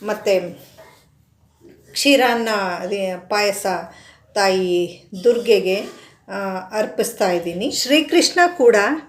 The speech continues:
ಇದೇ ದಿನ, ಅಂದರೆ ಅಷ್ಟಮಿ ದಿನ, ಆ, ದುಷ್ಟರನ್ನ ಸಂಹಾರ ಮಾಡೋದಕ್ಕೋಸ್ಕರ ಭೂಮಿ ಮೇಲೆ ಅವತಾರ ತಾಳ್ತಾನೆ. ಆ, ನನ್ನ ಈ ದಿನದ ಪೂಜೆ ಹೀಗೆ ಸರಳವಾಗಿ,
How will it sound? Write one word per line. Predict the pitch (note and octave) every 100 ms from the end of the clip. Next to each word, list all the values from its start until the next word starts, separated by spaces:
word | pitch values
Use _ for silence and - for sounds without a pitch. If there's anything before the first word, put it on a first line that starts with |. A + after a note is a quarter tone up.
| - _ _ _ -
ಇದೇ | A#3 C4+ F#4+ D4+
ದಿನ, | B3+ G#3
ಅಂದರೆ | G#3 G#3+
ಅಷ್ಟಮಿ | - A#3 A#3 - D#4+ D#4
ದಿನ, | C4+ B3+ D#4 D#4 G#3 G3+ G3 - -
ಆ, | A3 G3+ G3+
ದುಷ್ಟರನ್ನ | F#3+ D4+ - D#4 C4 A#3+ G#3+ G#3 A3+ A#3 A#3 G3 F3 F3 - - - - A3
ಸಂಹಾರ | G#3 B3+ C4+ D4+ C#4+
ಮಾಡೋದಕ್ಕೋಸ್ಕರ | C4 A#3+ G#3+ G#3 G#3 G#3+ G3+ - G#3 A3 D#4 A3 F3 F#3
ಭೂಮಿ | C4 C4 B3
ಮೇಲೆ | G#3 G3+
ಅವತಾರ | G#3+ F#3+ G3 A3 G#3
ತಾಳ್ತಾನೆ. | G3+ F3 F3 F3 F3 C#4 - - - - _
ಆ, | D#4 D4+ C#4+ C4+ C4
ನನ್ನ | C4 C#4 B3+ B3 A3+
ಈ | A#3 B3 A3
ದಿನದ | A#3+ A#3 A3 G#3 G3+
ಪೂಜೆ | A#3 G#3+ A3
ಹೀಗೆ | G#3 G#3+ G3+ G3
ಸರಳವಾಗಿ, | G3 - A3+ A3+ G#3 G3 F#3 A3 G#3 F#3